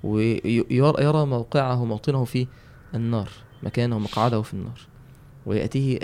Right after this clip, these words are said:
آت قبيح الوجه منتن الريح أسود الس-، الثياب. يقول: "ف-، فمن أنت؟" فوجهك الوجه يجيء بالشر. فيقول: "أنا عملك الخبيث". في رواية عجيبة، ق-، بيقول: "فوالله"، آه، بيقول إيه؟ آه، "لقد كنت سريعا في معصية الله، بطيئا في طاعته".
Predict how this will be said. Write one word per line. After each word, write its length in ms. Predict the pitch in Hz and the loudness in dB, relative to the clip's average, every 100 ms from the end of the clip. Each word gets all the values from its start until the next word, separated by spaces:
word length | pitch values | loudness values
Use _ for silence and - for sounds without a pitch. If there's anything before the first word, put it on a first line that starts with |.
| 135 | 0
آت 100 | 131 120 113 - - - | 0 -4 -6 -14 -20 -8
قبيح 280 | 110 127 131 | -2 0 0
الوجه 360 | 117 117 113 110 | 0 0 -2 -4
منتن 460 | 117 135 127 110 | -2 -2 -2 -4
الريح 300 | 110 120 117 - | -2 -4 -6 -4
أسود 260 | 127 123 117 | -4 -2 -4
الس-، 220 | - - | -6 -12
الثياب. 420 | - - 127 123 120 - | -14 -6 0 0 0 -8
يقول: 260 | 87 131 143 | -6 -2 0
"ف-، 120 | 120 | 0
فمن 600 | 110 - 101 73 117 127 | -2 -2 -6 -4 -2 -2
أنت؟" 280 | 127 131 117 | -2 -2 -4
فوجهك 580 | 110 101 127 123 110 110 | -4 -2 -2 -2 -2 -2
الوجه 380 | 98 131 120 107 | 0 0 0 -2
يجيء 300 | 104 135 127 | 0 -2 -2
بالشر. 380 | 113 - 160 120 | -4 -4 -4 -4
فيقول: 360 | 104 104 123 - | -8 -6 -6 -2
"أنا 120 | 143 | -2
عملك 340 | 123 123 107 - | -2 -2 -4 -8
الخبيث". 300 | - - - - - - - - | -10 -14 -14 -20 -20 -18 -18 -8
في 120 | 104 | 0
رواية 160 | 123 | 2
عجيبة، 260 | 139 113 113 | 2 0 -2
ق-، 120 | - | -4
بيقول: 280 | - 120 131 | -6 -4 -4
"فوالله"، 500 | 123 107 113 139 123 - - - - - | -4 -4 -2 -2 -2 -8 -20 -20 -20 -8
آه، 280 | 104 85 50 | -6 -4 -6
بيقول 420 | 50 101 95 123 | -8 -4 -2 -2
إيه؟ 160 | - 98 - - - - - | -2 -6 -8 -20 -18 -16 -6
آه، 640 | 107 92 92 90 95 - - | -4 -4 -4 -8 -8 -10 -10
"لقد 300 | 107 - - | -10 -12 -6
كنت 340 | 151 151 147 | -4 -4 -4
سريعا 520 | 113 107 127 156 135 | -4 -2 0 0 -2
في 140 | 123 107 | -4 -6
معصية 380 | 98 101 113 - | -8 -6 -8 -8
الله، 180 | 95 - - - - | -12 -14 -18 -20 -18
بطيئا 300 | - 160 - | -4 -2 -2
في 140 | 120 107 | -4 -8
طاعته". 240 | 98 110 | -8 -6